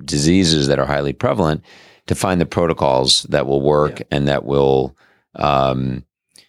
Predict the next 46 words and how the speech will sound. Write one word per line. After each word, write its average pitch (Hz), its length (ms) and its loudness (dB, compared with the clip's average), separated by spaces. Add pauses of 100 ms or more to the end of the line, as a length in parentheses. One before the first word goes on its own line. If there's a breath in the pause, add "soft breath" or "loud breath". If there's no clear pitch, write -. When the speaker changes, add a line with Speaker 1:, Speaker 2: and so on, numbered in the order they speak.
(140)
Speaker 1:
create, 104 500 2
uh, 82 340 0
the, 76 500 0
the 71 540 0
environment 82 640 0
f-, - 300 -16
for - 160 -2
each 85 220 0
individual 73 580 0
to - 120 -14
be 71 160 -2
healthy 73 400 0
going 69 280 -2
forward. 67 380 -2
Because 73 240 0
it 80 40 0
really, 95 360 4
I've 78 120 0
seen 87 220 0
too 113 140 -2
many 101 160 2
people, 78 320 -2
and 73 40 0
there's 71 100 -2
too - 120 -2
much 95 180 0
cancer 76 420 -2
affecting 69 460 -6
too - 140 -4
many 92 180 2
people 73 300 -4
I 65 100 -2
know, 65 300 -4 (460 loud breath)
and 76 100 0
it's 69 120 0
highly 87 520 0
destructive, 67 760 -2 (340 soft breath)
and 76 100 0
they 78 80 2
become 73 320 -2
shells 85 400 0
of 69 140 -2
who 71 140 0
they 67 140 2
were. 78 360 0
Speaker 2:
Yes, 120 360 0